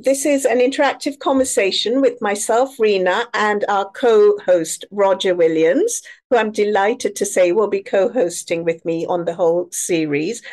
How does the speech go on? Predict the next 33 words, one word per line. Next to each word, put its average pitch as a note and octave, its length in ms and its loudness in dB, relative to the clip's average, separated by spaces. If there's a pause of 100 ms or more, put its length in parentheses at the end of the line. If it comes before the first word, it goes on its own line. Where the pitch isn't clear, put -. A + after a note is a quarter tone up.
(160)
You've G#3 160 -4
met G#3+ 220 -2
him A#3 180 -2
before, F3+ 600 0
so - 180 -4
you F3 260 0
will F3+ 160 2
know F3 220 0
him E3+ 220 -4
well D3+ 200 0
from D#3 260 -6
our D#3 180 -4
other D#3 360 -2 (300)
episodes. E3 840 -2 (400)
So, A3 420 2
uh, G#3 280 0
you A#3 160 0
know, A#3 340 2
leave A#3 380 0
us D#4 160 -2
a E4+ 60 -10
comment, A3 680 -2 (160)
talk B3 300 -2
to B3+ 160 2
us A#3+ 240 0
about G3+ 380 0
what G3 200 -2
you're A#3+ 260 2
finding, F#3 600 -2
what F3+ 140 0
insights A3 560 -2
you're F3+ 100 -6
getting, F3+ 400 -2